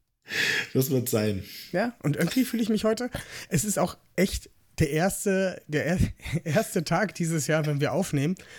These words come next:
Speaker 2: wo ich halt nicht komplett zerlaufe, es unfassbar heiß irgend-,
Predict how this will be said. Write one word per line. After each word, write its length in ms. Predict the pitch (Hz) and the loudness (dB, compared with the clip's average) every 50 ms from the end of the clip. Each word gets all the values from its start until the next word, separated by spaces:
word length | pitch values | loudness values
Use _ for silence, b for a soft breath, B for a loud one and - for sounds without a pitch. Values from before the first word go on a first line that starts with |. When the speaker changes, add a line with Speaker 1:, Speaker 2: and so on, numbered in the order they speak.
| B B B B B - - | B B B B B -6 0
Speaker 2:
wo 100 | 165 160 | 0 2
ich 120 | 156 - | 2 2
halt 140 | 165 143 - | 0 0 2
nicht 300 | 175 214 - - - - | 0 0 0 -2 -10 -8
komplett 380 | - - 165 156 - 147 165 - - - | -2 -2 -2 0 2 2 2 2 2 2
zerlaufe, 500 | - 151 139 135 135 151 180 - - 180 | 2 2 2 2 2 2 0 0 0 0
es 240 | 139 147 - - - | 0 0 -2 -2 -2
unfassbar 680 | - 208 202 220 - - 170 170 - - - 160 143 117 | 0 2 2 2 2 0 -2 -2 -2 0 0 0 2 2
heiß 400 | 123 139 143 180 202 196 - - - - | 2 2 2 2 0 -2 -4 -6 -6 -2
irgend-, 280 | 135 160 190 214 208 | 0 0 0 0 -2